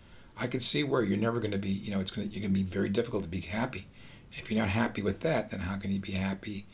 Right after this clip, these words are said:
There's more pressure when you get a spouse involved because you, now you have more economic pressures, you have other pressures. So it may make it more difficult if you have that, but that goes back to your basic personality, I think.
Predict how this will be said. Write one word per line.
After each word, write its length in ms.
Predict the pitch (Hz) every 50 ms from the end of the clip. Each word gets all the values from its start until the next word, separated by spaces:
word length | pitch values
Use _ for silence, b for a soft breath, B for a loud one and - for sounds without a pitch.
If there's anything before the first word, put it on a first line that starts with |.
| b b b b b b b b -
There's 180 | - - -
more 160 | 123 123 131 127
pressure 400 | - - 110 107 - - - 95
when 160 | 92 90 92
you 40 | 90
get 240 | - - 95 98 - - - -
a 80 | - -
spouse 440 | - - - - 92 110 131 - -
involved 400 | 85 82 80 82 - - - -
because 300 | - - - - 92 87
you, 100 | 95 90
now 180 | 90 92 95
you 120 | 98 98 95
have 280 | 90 92 95 87 - - - - - - - - - -
more 400 | - 95 95 92 95 95 - - -
economic 500 | 95 92 - 92 90 90 92 98 98 -
pressures, 460 | - 101 98 101 - 104 104 98 90
you 60 | 92
have 160 | 87 82 -
other 240 | - - 98 107 101
pressures. 560 | 95 - 98 101 - - - - - - - b b b b b b b b b b b b b
So 200 | - - - 117
it 80 | 110 107
may 140 | 107 123 156
make 220 | 165 139 101 95
it 80 | - 92
more 180 | 92 87 87
difficult 440 | 82 82 95 90 - 90 92 95 92
if 100 | 90 -
you 60 | 95
have 160 | 92 92 92 95
that, 160 | 98 98 98
but 80 | 107
that 180 | 110 117 131 135
goes 240 | - 170 170 156 -
back 300 | - - 117 117 131 -
to 100 | - 110
your 80 | 101
basic 360 | 98 98 101 98 - - - -
personality, 680 | - 104 98 - - 95 92 92 107 135 113 90 -
I 120 | - - -
think. 240 | - - - -